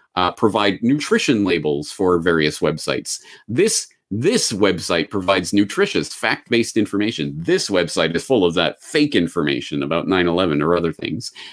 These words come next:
Uh, they get to decide what is true and what is not true, and they will helpfully inform people who are using their browser extension of the difference. So who is NewsGuard? Oh, that's right. It was co-founded by C F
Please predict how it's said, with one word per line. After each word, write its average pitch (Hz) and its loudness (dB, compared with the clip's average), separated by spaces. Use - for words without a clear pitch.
Uh, 90 2
they 120 2
get 143 2
to 117 0
decide 104 2
what 87 0
is 80 -2
true 92 2
and 78 -2
what 82 0
is 85 0
not 104 2
true, 80 -2
and 95 2
they 98 4
will 92 2
helpfully 92 0
inform 95 2
people 82 -2
who 85 -2
are 85 2
using 87 0
their 78 0
browser 78 0
extension 73 -2
of 82 0
the 85 2
difference. 92 2
So 143 0
who 214 0
is 233 2
NewsGuard? 98 2
Oh, 214 2
that's 170 -2
right. - 2
It 120 -2
was 123 0
co-founded 131 2
by 95 4
C 117 2
F 95 0